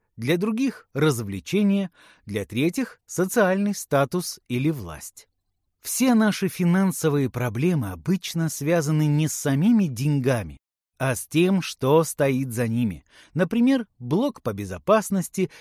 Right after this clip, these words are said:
или возможность ухудшения отношений, или страх проявляться. "Я боюсь, что меня заметят" и так далее.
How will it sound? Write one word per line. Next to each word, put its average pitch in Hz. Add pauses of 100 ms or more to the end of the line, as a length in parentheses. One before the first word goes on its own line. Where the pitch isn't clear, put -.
(140)
или 226
возможность 165
ухудшения 160
отношений, 113 (220)
или 196
страх 139
проявляться. 139 (240)
"Я 107
боюсь, 117
что -
меня 123
заметят" 160 (160)
и 294
так 117
далее. 80